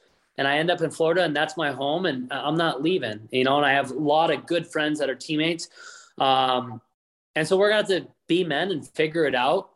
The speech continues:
And, uh, but yeah, those guys have got me through it now, uh, being a champ. So if it comes down to being Jason, we will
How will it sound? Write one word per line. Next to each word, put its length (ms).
And, 600
uh, 480
but 100
yeah, 240
those 220
guys 240
have 300
got 240
me 120
through 280
it 140
now, 480
uh, 160
being 200
a 60
champ. 480
So 600
if 140
it 120
comes 200
down 200
to 60
being 240
Jason, 480
we 160
will 400